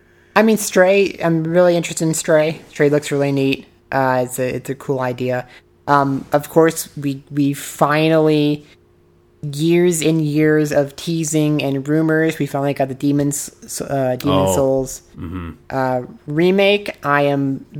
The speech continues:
Speaker 1: very excited for that, but I'm also, uh, a little cautious just because From Software isn't doing it.
Speaker 2: Oh, I didn't know that.
Speaker 1: Y-, you know, it's, it's,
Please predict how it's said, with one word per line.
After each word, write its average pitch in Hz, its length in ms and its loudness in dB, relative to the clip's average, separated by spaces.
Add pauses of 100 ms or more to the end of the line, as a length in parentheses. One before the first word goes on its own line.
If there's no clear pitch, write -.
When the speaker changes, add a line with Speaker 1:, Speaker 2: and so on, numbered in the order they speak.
(500)
Speaker 1:
very 226 440 2
excited 226 580 0
for - 140 -4
that, 196 380 0
but 156 120 4
I'm 151 220 4
also, 139 680 0 (840)
uh, 127 440 -2 (520)
a 143 100 2
little 202 800 2 (800)
cautious 254 580 0
just 185 220 -2
because 147 640 0
From 170 400 -2
Software 156 500 -2
isn't - 400 -2
doing 202 240 0
it. 285 240 -6 (300)
Speaker 2:
Oh, 104 100 0
I 107 100 2
didn't 107 140 -2
know 107 160 -2
that. 80 180 -4
Speaker 1:
Y-, 76 80 -8 (480)
you 160 140 0
know, 135 220 2
it's, - 340 -4
it's, - 180 -2